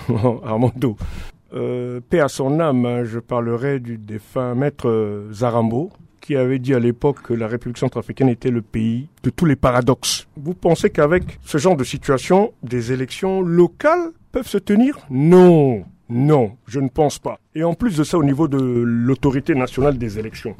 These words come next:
l'A N E, il faudrait qu'il y ait plus de transparence. Est-ce qu'ils ont révisé la liste électorale, le fichier électoral ? Est-ce qu'ils ont associé justement les forces vives de la nation, notamment l'opposition démocratique ? Il y a un certain nombre de préalables qu'il faudrait déjà d'abord régler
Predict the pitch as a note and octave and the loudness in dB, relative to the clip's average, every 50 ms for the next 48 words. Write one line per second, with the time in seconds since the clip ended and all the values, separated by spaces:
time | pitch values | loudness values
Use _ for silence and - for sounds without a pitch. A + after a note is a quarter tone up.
0 | - - A#2+ B2 C3 C#3 C#3 D3 C#3 C3+ C3 C#3+ D#3 F3+ G3+ A3+ - - - - | -14 -8 -6 -4 0 2 4 6 6 8 8 8 6 6 4 2 -2 -10 -10 -10
1 | D#3+ - - C#3+ B2 D3+ C#3 - D3+ D3 D3 - E3 D3+ B2 A2+ A#2+ - - B2+ | -8 -4 -2 -2 -2 -2 0 0 0 0 0 0 -4 -4 -2 -2 -4 -2 0 -2
2 | A#2+ - - B2 A2+ G2+ G2+ F#2+ - - - - - - - _ - - D#3+ D#3+ | -2 0 0 0 0 0 -2 -6 -8 -10 -16 -18 -20 -20 -20 _ -12 -8 -8 -8
3 | - - E3+ D3+ E3+ E3+ - E3 C#3+ C3+ B2+ B2 C3 B2 C3 D3+ D#3 E3 E3+ - | -8 -6 -4 0 2 2 2 0 -2 -2 -2 -2 -2 -2 0 0 0 0 -2 -4
4 | - B2 B2 B2 C3+ D#3+ - - C#3+ C3 B2+ - C3 A#2 A2 G2+ F2 D#2 - _ | -4 -2 -2 -2 -2 -2 -2 -2 -2 -2 -2 -2 -2 -2 -2 -4 -6 -8 -12 _
5 | _ G#2+ B2+ D3+ D#3 - - F#3 F3+ - - A3+ G#3 D#3 C#3+ - - - B2 A2 | _ -2 0 0 0 2 2 0 0 2 2 4 4 4 2 0 -4 -4 -6 -4
6 | A2+ G2+ F#2+ - - - E3+ F3+ - - F3 D3+ F3 E3 D#3 - - D3 B2+ - | -6 -8 -10 -12 -8 -6 -6 -6 -6 -6 -2 0 2 2 2 0 -2 -6 -6 -6
7 | - A3 E3 B2 C3 B2+ - - C#3+ B2+ C3+ C3 B2 A#2+ - - D#3+ C#3 B2+ C#3 | -4 -4 -4 -4 -6 -6 -4 -2 0 0 0 0 0 -2 -2 -2 -2 -2 -2 -4
8 | C#3+ B2+ A2 G#2 G2+ G#2 A2+ A2+ A2+ G#2+ G2+ - - A#2+ A2+ A2 - - B2 C3+ | -4 -2 -2 -2 -2 -2 -2 -2 -2 -2 -2 -2 -2 -4 -4 -4 -4 -2 0 0
9 | D3+ C#3+ B2+ - - B2 A2+ G#2+ G#2+ - - C3+ B2 A#2+ A2 A2 A2 - - A2 | 0 0 0 -2 -2 -4 -4 -4 -6 -4 -4 -4 -2 -2 -4 -6 -6 -6 -8 -12
10 | G#2+ - - - - _ _ _ B2+ B2 A#2+ B2 - C#3 E3 E3 - C#3 - D#3+ | -14 -16 -20 -20 -20 _ _ _ -10 -8 -8 -8 -6 -6 -8 -6 -8 -8 -6 -4
11 | D3+ D3+ D3+ B2 A#2+ A2 - - - F#3 D#3+ C#3+ C#3+ D#3 D3+ C#3+ A#2 G#2 F#2 - | -2 -2 -2 -2 -2 -4 -2 0 0 2 2 2 2 0 -2 -2 -4 -6 -10 -12
12 | _ - D#3+ D3 - - C3+ B2 A#2 D3 C3 A#2+ A#2+ A2+ C3 C#3+ - B2 A#2 A#2+ | _ -6 -6 -6 -4 -4 -4 -2 -2 -2 0 0 0 0 -2 -2 -4 -4 -4 -2
13 | B2 D#3+ C#3+ A#2 A#2 D3 E3 C#3+ D3 F3 F3 F#3 A3 - | 0 0 0 0 0 -2 -2 -2 2 4 4 4 4 2